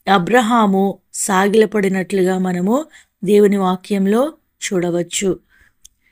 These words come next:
ఆదికాండం పదిహేడవ అధ్యాయము మూడవ వచనం మనం గమనించినట్లయితే,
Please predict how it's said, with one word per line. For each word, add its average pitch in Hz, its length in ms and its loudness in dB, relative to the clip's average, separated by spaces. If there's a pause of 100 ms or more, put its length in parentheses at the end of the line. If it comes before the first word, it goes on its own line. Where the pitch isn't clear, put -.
(540)
ఆదికాండం 226 720 0
పదిహేడవ 202 540 -2
అధ్యాయము 185 640 -4
మూడవ 185 360 -2
వచనం 180 400 -4
మనం 170 320 -6
గమనించినట్లయితే, 170 1080 -6